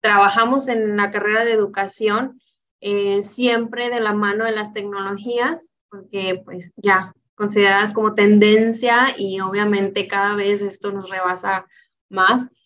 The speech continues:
Tratamos de que los alumnos siempre tengan contacto de una u otra manera y la gamificación ha sido una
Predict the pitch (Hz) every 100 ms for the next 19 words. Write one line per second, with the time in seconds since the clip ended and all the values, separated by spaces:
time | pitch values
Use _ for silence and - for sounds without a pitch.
0 | _ _ - 233 233 226 240 254 247 226
1 | 220 220 214 220 233 247 247 233 226 233
2 | 220 220 214 208 208 208 208 220 226 226
3 | _ _ _ 208 214 214 247 277 247 220
4 | 220 233 226 226 269 269 226 220 220 220
5 | 220 214 214 208 202 214 226 262 269 269
6 | 254 262 262 262 254 254 254 233 202